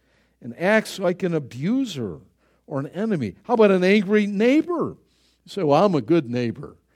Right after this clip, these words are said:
I have State Farm," you know, <laughs> or something, right? I've, we've had a neighbor, I won't tell you her name, but I'll call her Missus M. She used to scare the willies out of us.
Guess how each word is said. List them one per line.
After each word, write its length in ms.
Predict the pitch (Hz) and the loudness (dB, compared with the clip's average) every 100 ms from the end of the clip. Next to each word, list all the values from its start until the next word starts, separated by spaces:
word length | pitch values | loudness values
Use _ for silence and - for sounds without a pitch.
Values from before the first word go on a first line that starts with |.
| _ _ 123 | _ _ -4
I 160 | 147 | -2
have 200 | 147 131 | 0 -2
State 360 | - - 156 156 | -6 -2 -2 -2
Farm," 540 | - 175 190 117 - _ _ _ _ - | -8 -6 -6 -8 -12 _ _ _ _ -10
you 160 | 151 | -6
know, 240 | 113 131 - | -2 -4 -4
<laughs> 40 | |
or 80 | 131 | -8
something, 640 | 104 - 175 - 117 85 143 | -10 -8 -8 -6 -8 -8 -8
right? 320 | 160 175 202 - - _ _ _ _ | -2 0 -2 -6 -20 _ _ _ _
I've, 260 | 143 202 120 - _ _ _ | 0 2 0 -8 _ _ _
we've 200 | 190 277 | -4 0
had 200 | 339 208 | 0 0
a 80 | 139 | 0
neighbor, 580 | 123 139 175 226 226 156 | -2 -2 0 0 -2 -4
I 140 | 147 | -4
won't 260 | 185 180 156 | -2 -4 -4
tell 180 | 185 180 | -2 0
you 160 | 147 | 2
her 80 | 127 | 0
name, 380 | 147 220 202 180 | -2 0 0 -2
but 180 | 160 139 | 0 0
I'll 80 | |
call 280 | 139 151 165 | -2 -6 -6
her 60 | 147 | -6
Missus 440 | 156 190 156 117 | -6 -6 -6 -10
M. 440 | 156 208 247 147 117 _ _ _ | -4 -2 -2 -4 -10 _ _ _
She 140 | - | -8
used 160 | 294 - | -8 -6
to 80 | 120 | -12
scare 320 | - 151 185 | -8 -2 -2
the 100 | 196 | -2
willies 440 | 226 277 185 120 | -2 0 0 -2
out 200 | 123 107 | -6 -8
of 100 | 85 | -10
us. 320 | 69 - - | -18 -20 -20